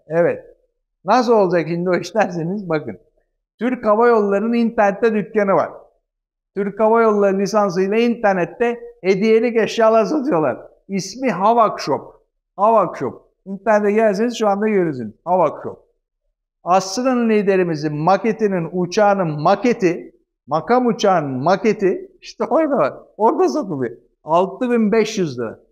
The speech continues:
Asrın liderimizin makam uçağının maketi. <laughs> Altı bin beş yüz lira. Normal yolcu uçağının maketini alırsan iki bin dört yüz elli lira, asrın liderimizin maki-, makam uçağının maketini alırsan altı bin beş yüz lira.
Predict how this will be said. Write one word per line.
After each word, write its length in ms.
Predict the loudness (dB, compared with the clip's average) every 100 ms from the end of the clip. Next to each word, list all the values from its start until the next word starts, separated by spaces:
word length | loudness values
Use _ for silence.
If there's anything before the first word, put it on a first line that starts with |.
| _ _
Asrın 600 | -2 -2 -2 -2 0 2
liderimizin 640 | 0 2 0 -2 -4 -6
makam 520 | -2 0 2 2 0 0
uçağının 580 | 0 2 2 0 -2
maketi. 760 | 0 0 0 2 0 0 -8 -20 _ _ _ -20
<laughs> 80 | -20 -20 -20 _ _ _ _ _
Altı 340 | -4 -4 -2
bin 240 | -4 -2 0
beş 200 | 0 -2
yüz 180 | -6 -8
lira. 100 | -12 _ _ _ -6
Normal 580 | 2 4 4 4 2 4
yolcu 380 | 4 2 0 0
uçağının 440 | 0 2 0 0
maketini 560 | 0 0 0 0 2 2
alırsan 520 | 2 0 0 -2 -4
iki 240 | -6 -2 0
bin 180 | 2
dört 260 | 2 0 -2
yüz 100 | 0
elli 200 | 2 4
lira, 480 | 2 2 0 -8 -20 _ _
asrın 540 | -2 -2 -2 -2 0 2
liderimizin 640 | 2 2 2 2 0 0
maki-, 360 | 0 0 -2 -6
makam 420 | -2 0 2 0
uçağının 460 | 0 2 0 0 -2
maketini 560 | 0 0 0 0 2 2
alırsan 560 | 2 2 0 -2 -2 -14 -8
altı 420 | -2 -2 0 0
bin 180 | 2 2
beş 220 | 2 2
yüz 160 | -2 -4
lira. 180 | -6